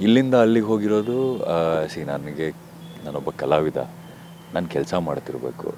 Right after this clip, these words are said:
ನಾನು ಇಲ್ಲೇ ಸರ್ವೈವ್ ಆಗ್ಬೇಕು. ಓಕೆ, ನನಗೆ ದುಡಿದ್ರೇನೆ, ಆ, ನನ್ನ ಜೀವನ ನಡೆಯೋದು ಒಂದು. And ನನಗೆ ತುಂಬ ಕಲಾವಿದನಾಗಿ ತುಂಬ ಹಸಿವಿದೆ. ನನಗೆ ಒಳ್ಳೊಳ್ಳೆ ಪಾತ್ರಗಳು ಬೇಕು, ಒಳ್ಳೊಳ್ಳೆ ಸ್ಕ್ರಿಪ್ಟ್‌ಗಳು ಬೇಕು, and ಜನರ ಮುಂದೆ ನಾನು ಬರ್ತಾ ಇರಬೇಕು. And ನನಗೆ, ಆ,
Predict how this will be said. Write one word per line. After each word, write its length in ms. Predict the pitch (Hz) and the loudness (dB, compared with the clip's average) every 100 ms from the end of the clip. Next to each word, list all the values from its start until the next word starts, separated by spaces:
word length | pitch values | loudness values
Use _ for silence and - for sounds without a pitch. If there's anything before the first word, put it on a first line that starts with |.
| - | -4
ನಾನು 160 | 85 90 | -2 0
ಇಲ್ಲೇ 160 | 82 | 0
ಸರ್ವೈವ್ 440 | 87 - 135 76 67 | -2 -4 -2 0 0
ಆಗ್ಬೇಕು. 480 | 64 - - - - - - - - | -2 -4 -12 -14 -18 -18 -18 -12 -8
ಓಕೆ, 360 | - 95 - 80 | -4 -4 -4 -6
ನನಗೆ 380 | 76 76 73 | -4 -2 -2
ದುಡಿದ್ರೇನೆ, 680 | 82 80 85 90 92 107 123 | 0 2 2 2 2 0 0
ಆ, 540 | - - 76 73 67 69 73 | -4 -4 -2 0 0 -4 -2
ನನ್ನ 180 | 82 98 | 2 2
ಜೀವನ 280 | 87 85 | 2 0
ನಡೆಯೋದು 360 | 78 69 67 65 | -2 -2 -4 -2
ಒಂದು. 360 | 71 90 67 80 - - - - - | 0 0 -4 -8 -12 -16 -14 -6 -4
And 40 | |
ನನಗೆ 220 | 92 104 104 | 2 2 2
ತುಂಬ 360 | 98 104 117 | 2 4 6
ಕಲಾವಿದನಾಗಿ 680 | 113 87 92 101 98 101 - | 6 4 6 6 4 2 0
ತುಂಬ 200 | 87 95 | 0 0
ಹಸಿವಿದೆ. 440 | 80 - 82 65 67 | 0 -2 -4 -4 -4
ನನಗೆ 140 | 76 | -4
ಒಳ್ಳೊಳ್ಳೆ 340 | 71 76 90 92 | -2 0 2 2
ಪಾತ್ರಗಳು 560 | - 82 - 82 78 | 0 -2 0 0 2
ಬೇಕು, 280 | 71 69 69 | -2 -4 -4
ಒಳ್ಳೊಳ್ಳೆ 300 | 67 73 87 | -4 -2 -2
ಸ್ಕ್ರಿಪ್ಟ್‌ಗಳು 480 | - - - 82 78 | -2 -8 -4 -2 0
ಬೇಕು, 360 | 71 67 65 58 - - - | 0 -2 -6 -8 -12 -12 -8
and 100 | 78 | -4
ಜನರ 240 | 78 78 90 | -2 0 0
ಮುಂದೆ 220 | 87 82 | 2 0
ನಾನು 200 | 76 69 67 - - - - | -2 -4 -10 -12 -12 -6 2
ಬರ್ತಾ 280 | 78 - 92 | 4 10 12
ಇರಬೇಕು. 420 | 82 73 71 69 | 10 6 2 -2
And 80 | 71 | -2
ನನಗೆ, 360 | 78 78 73 | -4 0 0
ಆ, 680 | 69 - - - - 71 | 0 -6 -16 -8 -2 0